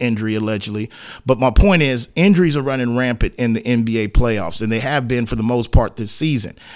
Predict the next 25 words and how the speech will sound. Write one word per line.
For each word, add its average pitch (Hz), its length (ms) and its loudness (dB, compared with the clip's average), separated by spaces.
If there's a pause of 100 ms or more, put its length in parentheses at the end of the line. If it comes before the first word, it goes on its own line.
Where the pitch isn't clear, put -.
(180)
But 117 200 2
back 151 320 -2
to 143 320 4
my 127 180 -2
point 160 420 -2
is 110 220 -2
that 117 240 -2
Draymond, 147 520 0
I'm 139 160 -2
not 160 220 0
gonna 151 180 0
get 139 240 -2
pushed 151 320 4
around 131 280 0
like 117 200 -2
Draymond 127 600 -2 (200)
is 113 140 -4
some 123 260 0
role 127 200 2
player, 107 220 4
because 117 220 -2
I'll 135 140 0
tell 151 160 0
you 147 120 0
this, 117 220 -2